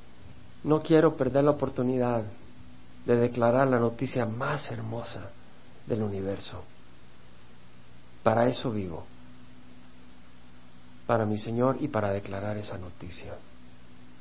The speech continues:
hasta que Él me lleve a casa. Todos somos pecadores,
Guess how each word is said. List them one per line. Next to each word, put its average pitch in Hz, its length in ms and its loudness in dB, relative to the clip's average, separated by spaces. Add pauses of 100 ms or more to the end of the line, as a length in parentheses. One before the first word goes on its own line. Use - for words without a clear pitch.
(320)
hasta - 280 -4
que 113 80 -4
Él 113 100 -2
me 104 120 -2
lleve 98 220 -4
a 85 60 -8
casa. - 380 -8 (2500)
Todos 175 480 8
somos 135 300 4
pecadores, 101 640 -6